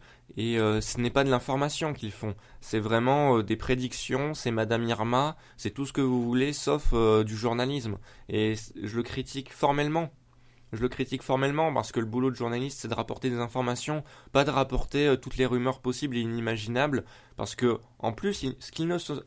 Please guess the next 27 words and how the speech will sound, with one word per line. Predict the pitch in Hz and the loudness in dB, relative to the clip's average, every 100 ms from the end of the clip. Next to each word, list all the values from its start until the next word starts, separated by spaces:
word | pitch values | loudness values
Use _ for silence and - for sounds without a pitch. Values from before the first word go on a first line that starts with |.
| - | -12
rendent | - 156 156 | -4 -4 -2
pas | 139 | -4
compte, | 165 165 | -4 -4
ces | 127 | -2
journalistes, | 117 117 113 110 - - | 0 0 -4 -6 -14 -10
c'est | - 147 | -6 -2
qu'on | 220 | 0
se | 202 | 2
sert | 151 202 185 | 2 2 0
d'eux. | 156 208 233 - - - - | 0 -2 0 -2 -6 -16 -10
On | 151 | -6
se | 165 185 | -4 -4
sert | - 180 | -2 -4
d'eux | 151 208 | 0 0
véritablement | 190 165 160 165 160 156 165 196 170 - _ | 2 0 0 -2 -2 -2 -2 -4 -6 -16 _
pour, | - 139 143 | -8 -2 2
euh, | 135 131 | 4 2
que | - 147 139 127 120 - - - | -2 2 4 4 2 -8 -20 -18
ces | - 160 | -4 0
rumeurs | 156 160 156 180 | 2 2 2 0
soient | - 135 | 2 2
un | 135 | 4
objet | 147 160 | 2 0
de | 165 | 0
communication | 156 147 147 135 131 185 180 | -2 -2 -2 -2 -2 -4 -6
pour | - 190 160 | -4 -2 0
Alonso. | 147 160 156 190 | 0 0 0 0